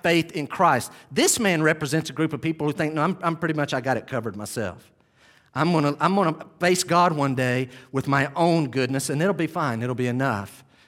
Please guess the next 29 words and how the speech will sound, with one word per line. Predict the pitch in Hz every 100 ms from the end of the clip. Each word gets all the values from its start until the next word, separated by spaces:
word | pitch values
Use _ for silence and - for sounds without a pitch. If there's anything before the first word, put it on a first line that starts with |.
| _
And | 120 117
as | 110
we | 117
see, | - 113
this | 117 -
man | 110 107
is | 104
cast | - 127 110 -
out | 107 107
into | 110 104
the | 101
outer | 107 104
darkness, | 95 113 101 101 101 - - - - _ _ -
represented, | 127 120 123 104 135 127 120
being | 127 120
cast | - 135 131 -
there | 123 113
by | 107 127 127 127 127 - - _ _ _ _ -
the | 123 123 123
attendants | 117 - - 147 120 117 -
who | 143
represent, | 131 131 127 131 120
no | 123
doubt, | 123 120
the | 127
angels | 113 131 127 113 107 101 107
at | 117
the | -
time | 107 113 107 104